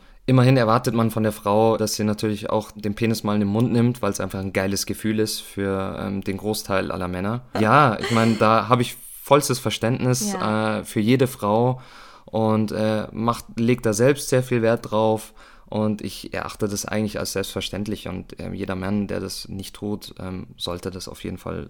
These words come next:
Speaker 1: tun, sich selbst und der Frauenwelt zuliebe.
Speaker 2: Mich hat ja auch schon immer interessiert, das weißt du ja bestimmt,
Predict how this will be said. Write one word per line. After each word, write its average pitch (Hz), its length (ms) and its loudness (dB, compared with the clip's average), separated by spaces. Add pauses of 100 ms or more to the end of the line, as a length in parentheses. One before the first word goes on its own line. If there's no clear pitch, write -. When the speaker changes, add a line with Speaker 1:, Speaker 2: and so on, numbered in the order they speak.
Speaker 1:
tun, 95 400 -8 (240)
sich - 160 -12
selbst 95 340 -6
und - 140 -10
der 95 60 -8
Frauenwelt 90 500 -8
zuliebe. 87 480 -14 (220)
Speaker 2:
Mich 254 160 -6
hat 233 120 -6
ja 214 120 0
auch 208 60 -4
schon 208 140 -10
immer 226 220 -2
interessiert, 214 640 -6
das - 120 -18
weißt 208 260 -8
du 208 40 -6
ja 190 60 -6
bestimmt, 196 440 -8